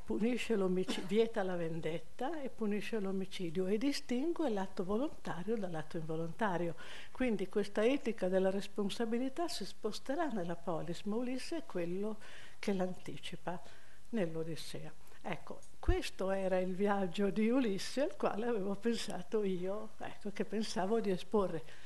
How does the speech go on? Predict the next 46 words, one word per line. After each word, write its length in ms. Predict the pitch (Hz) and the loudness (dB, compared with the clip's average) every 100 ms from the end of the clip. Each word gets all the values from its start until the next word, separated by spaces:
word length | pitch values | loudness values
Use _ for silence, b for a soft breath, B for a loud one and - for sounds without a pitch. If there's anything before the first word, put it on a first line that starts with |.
| B B B - | B B B -4
a 140 | 175 147 - - | -4 -4 -6 -4
Farinelli, 580 | 180 220 285 156 175 208 | -2 0 -2 -2 -2 0
ma 120 | 202 | 0
adesso 320 | 165 180 - | -2 -2 -2
sono 200 | - 190 | -2 -2
felice 420 | 170 180 214 - | -2 -2 -2 -2
di 60 | 233 | -2
esporre 420 | 190 - 190 196 | -4 -2 -2 0
a 40 | 180 | 0
Vere 240 | 190 208 | 0 2
Mauro, 320 | 220 269 302 | 4 4 2
anche 320 | - 320 370 | 0 0 0
perché, 480 | 359 339 339 - 160 | 0 0 -2 -4 0
devo 240 | 202 233 247 | 2 2 2
dire 280 | 302 427 | 2 2
la 120 | 240 185 | 0 2
verità, 440 | 180 180 - - B B B B B | 0 0 -2 -2 B B B B B
che 160 | 269 | -2
Farinelli, 920 | 254 285 339 320 190 160 180 190 202 - - | 2 4 4 4 2 0 -2 -2 -2 -4 -4
che 140 | 208 | -2
mi 120 | 190 | -2
piace 380 | 180 226 233 226 | -2 -2 -2 -4
tantissimo, 800 | - 190 185 - 127 - - 185 | -2 -2 -2 -4 -4 -4 -2 -2
a 60 | 220 | -2
volte, 500 | 294 370 381 330 277 B B B B - | -2 -2 -2 -4 -4 B B B B -4
eh, 180 | 226 220 | -4 -4
faccio 280 | - 262 302 | -4 -4 -2
anche 220 | 320 330 | -2 -2
fatica 340 | 302 302 269 285 | -4 -4 -4 -2
a 40 | |
capirlo 420 | 269 262 247 269 | -2 -2 -2 -2
per 180 | 262 226 | -2 -2
via 160 | 220 226 | 0 2
del 180 | 226 | 2
lessico 480 | 220 220 220 233 220 | 0 -2 -2 -2 0
dei 200 | 208 214 | 0 0
geografi, 500 | 180 214 233 269 220 | 2 0 0 -2 -2
che 80 | 208 | -2
è 40 | |
un 100 | 196 | -2
po' 120 | 202 208 | 0 0
diverso 520 | 214 262 202 - 180 | 2 2 0 -2 -2
da 140 | 170 | -2
quello 280 | 175 175 180 | -2 -2 -2
nostro, 480 | 175 160 - - 175 | -2 -4 -6 -4 -2
no? 280 | 214 320 | -2 -2